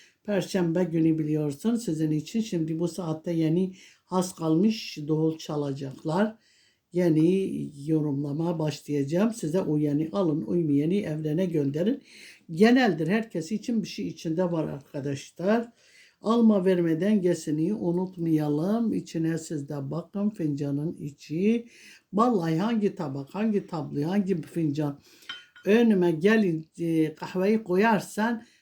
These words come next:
ben onunla açıyorum. Ben o kadar içiyorum ki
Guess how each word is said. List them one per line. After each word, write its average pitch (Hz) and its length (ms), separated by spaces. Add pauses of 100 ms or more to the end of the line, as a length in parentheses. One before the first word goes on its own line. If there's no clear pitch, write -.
(220)
ben 254 300
onunla 196 800
açıyorum. 165 720
Ben 214 140
o 214 160
kadar 175 300
içiyorum 214 600
ki 220 420